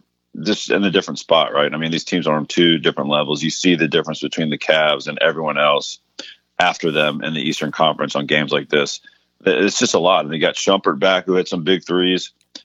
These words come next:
uh, towards the end of this game as well. I mean, four for six from three from Shumpert. So, you know, uh, it's, if they got that going and LeBron's hitting five of ten, um, it's gonna be a tough night in their home building. So,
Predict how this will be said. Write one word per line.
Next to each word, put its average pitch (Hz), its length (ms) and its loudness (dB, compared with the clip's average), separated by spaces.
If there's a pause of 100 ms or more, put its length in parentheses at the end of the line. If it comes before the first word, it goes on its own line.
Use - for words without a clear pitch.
(140)
uh, 85 300 4
towards 87 260 -2
the 87 60 -2
end 85 120 -2
of 87 60 -2
this 82 120 -6
game 82 280 -2
as 76 100 -10
well. 82 180 6
I 76 40 2
mean, 71 80 -10
four 120 280 2
for - 140 -10
six - 380 0
from 73 180 -8
three 80 280 2
from - 140 -12
Shumpert. - 480 -2
So, 71 260 2 (200)
you 82 120 -2
know, 71 240 0 (140)
uh, 53 300 2
it's, - 580 -8
if - 140 -2
they 101 140 4
got 104 180 2
that 98 200 2
going 85 300 -2
and 76 100 -8
LeBron's 87 440 -2
hitting 80 160 -10
five 87 420 0
of 76 140 -16
ten, 76 500 -6 (480)
um, 80 560 0 (260)
it's 87 160 -8
gonna 95 160 -2
be 85 120 2
a 82 40 2
tough 87 220 0
night 90 220 0
in 78 120 -8
their 78 140 -4
home 78 220 -6
building. 78 360 2
So, 71 300 0